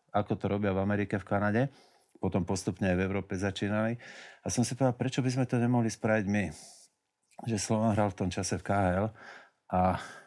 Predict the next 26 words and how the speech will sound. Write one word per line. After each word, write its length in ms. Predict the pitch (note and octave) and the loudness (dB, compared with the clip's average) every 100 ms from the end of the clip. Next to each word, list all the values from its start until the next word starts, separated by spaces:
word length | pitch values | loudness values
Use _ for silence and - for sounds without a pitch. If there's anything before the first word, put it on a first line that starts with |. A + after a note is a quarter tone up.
| _ _ - | _ _ -8
ja 120 | F#2+ | -6
som 160 | - F#2 | -2 -2
uvažoval 560 | F2+ F#2+ F#2 F#2 F#2 F#2 | 0 0 -2 -2 -2 -2
na 160 | F#2 F2+ _ _ | -2 -4 _ _
Trnavskom 560 | - G2 G2 F2 - F#2 | -8 -2 0 0 -2 -2
fotbalovom 480 | F2+ G2+ G2 G2 F2+ | 0 0 2 2 0
štadióne. 560 | - F#2+ G2 G2 G2+ G2+ - - - - | 0 0 2 0 0 -4 -10 -14 -16 -18
Chlapci 380 | - F2+ F#2+ G2+ | 0 2 4 4
boli 160 | F#2 F#2 | 6 6
veľmi 400 | G2 G2 F#2 - | 4 4 4 4
milí, 300 | F#2+ G2 G2 | 6 6 6
ochotní 560 | F2+ - F#2 - G#2 A#2 - - - _ - - - _ - | 2 2 0 2 2 2 -2 -12 -20 _ -20 -20 -20 _ -2
a 140 | F#2 | 2
mali 240 | F#2+ G2 | 4 4
tam 200 | F#2 F#2+ | 4 4
hrať 520 | F#2 F#2+ F#2 - - G2 | 6 4 2 -4 -2 2
Bansko 360 | F#2+ F#2+ - | 4 2 2
Bystrica, 520 | F2 F#2+ G2+ F2+ - | 0 2 0 2 2
Nitra, 480 | F2 F#2+ F#2 G#2 A2+ G#2+ - _ _ | 4 4 4 6 6 2 -12 _ _
zápasy, 720 | F2+ F#2+ F#2 G#2 F#2 G2+ G#2+ - - - - | 0 2 4 2 0 0 -2 -4 -20 -20 -8
teda, 240 | - F2 E2+ - - - - _ _ - | 0 2 2 -2 -18 -20 -20 _ _ -8
e, 120 | F2 F2 E2 D#2 - | -2 0 0 -2 -2
jeden 260 | E2 F2 G2+ | 0 2 4
alebo 280 | F#2 E2+ F2 | 2 2 2
dva. 280 | E2+ G2+ G#2 - _ _ - - - - _ _ _ _ _ _ | 4 4 2 -4 _ _ -20 -18 -18 -20 _ _ _ _ _ _
A 360 | - F#2+ F#2+ | 4 6 6